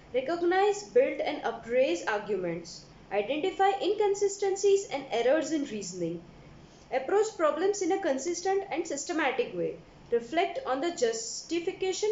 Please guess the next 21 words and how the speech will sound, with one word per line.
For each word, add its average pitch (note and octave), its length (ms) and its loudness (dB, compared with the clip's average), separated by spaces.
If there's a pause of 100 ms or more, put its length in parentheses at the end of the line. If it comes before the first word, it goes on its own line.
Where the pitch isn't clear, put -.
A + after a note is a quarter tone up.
of C#4 220 0
their D4 240 4
own D4+ 240 0
assumptions, C4+ 680 -2
beliefs C#4 500 -4
and C#4+ 160 -4
values. F3 460 -2 (540)
I A#3 40 -2
would G#4 200 4
like E4+ 220 4
to A4+ 100 6
seize G4+ 320 2
the A4 140 2
topic G3+ 480 0 (260)
by D#4 220 -2
evincing E4+ 640 2
that G3 300 -2 (400)
to E4 160 2 (100)
ameliorate F4 800 2
self-critical E4 800 0
thinking, C4 600 -2